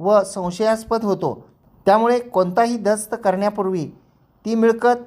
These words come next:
उतार्यावर नाव असलेल्या व्यक्तीच्याच मालकीची आहे का, ती त्यांच्या कब्जामध्ये आहे का, ती त्यांना कशी प्राप्त झालेली आहे, त्या मिळकतीमध्ये त्यांचा नेमका हिस्सा किती आहे आणि त्यांना ते विक्री करण्याचे अधिकार आहेत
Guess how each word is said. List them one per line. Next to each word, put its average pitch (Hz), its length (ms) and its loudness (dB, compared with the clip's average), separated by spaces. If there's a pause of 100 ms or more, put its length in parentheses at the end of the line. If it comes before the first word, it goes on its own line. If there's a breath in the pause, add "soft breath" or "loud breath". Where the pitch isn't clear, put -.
(280)
उतार्यावर 220 460 4
नाव 208 260 0
असलेल्या 220 420 -2
व्यक्तीच्याच 226 640 -6
मालकीची 214 460 -4
आहे 208 200 4
का, 202 200 -2 (280)
ती 208 80 -8
त्यांच्या 208 360 2
कब्जामध्ये 220 680 0
आहे 214 200 2
का, 208 220 0 (440 soft breath)
ती 233 180 -4
त्यांना 226 280 2
कशी 226 360 -4
प्राप्त 220 380 0
झालेली 208 340 0
आहे, 196 240 2 (340 loud breath)
त्या 220 140 4
मिळकतीमध्ये 233 600 0
त्यांचा 220 500 -2
नेमका 185 400 -2
हिस्सा 220 320 -2
किती 226 300 -2
आहे 156 260 2 (460 soft breath)
आणि 196 340 0 (300 loud breath)
त्यांना 196 300 4
ते 226 160 -4
विक्री 180 320 -4
करण्याचे 220 460 0
अधिकार 190 460 0
आहेत 202 220 0